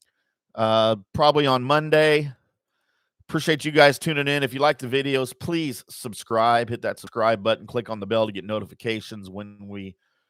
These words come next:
do all this great stuff for you. Um, and, of course, leave me some comments on all the videos. Like the videos. Follow me on Twitter at IndyCarTim.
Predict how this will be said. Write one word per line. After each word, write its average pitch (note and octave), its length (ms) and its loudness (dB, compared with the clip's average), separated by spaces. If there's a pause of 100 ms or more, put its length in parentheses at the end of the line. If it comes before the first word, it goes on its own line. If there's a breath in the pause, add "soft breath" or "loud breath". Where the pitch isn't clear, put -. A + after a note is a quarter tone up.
(280)
do A2 160 -6
all A#2 140 4
this G#2+ 140 -10
great A2+ 260 -6
stuff A2+ 320 -2
for A#2+ 200 -4
you. A#2 180 -2 (580)
Um, F2+ 580 -2 (680)
and, G#2 100 -10
of G2 80 -6
course, C3+ 320 2
leave A#2+ 140 0
me A2+ 80 -6
some G#2 180 -10
comments A2 400 0
on G#2+ 100 -4
all G#2 120 0
the G2+ 200 -4
videos. G2+ 280 -4
Like G2+ 200 -4
the G2 80 -20
videos. G2 440 -4
Follow B2 240 2
me A2+ 80 -4
on G#2+ 120 -4
Twitter D3+ 340 0
at - 200 4
IndyCarTim. C#3 800 -2